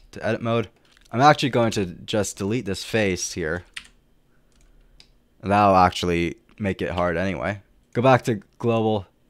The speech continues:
hit G X. And I'm gonna go hit Control R,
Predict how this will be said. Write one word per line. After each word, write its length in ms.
hit 260
G 280
X. 460
And 120
I'm 80
gonna 160
go 140
hit 280
Control 360
R, 360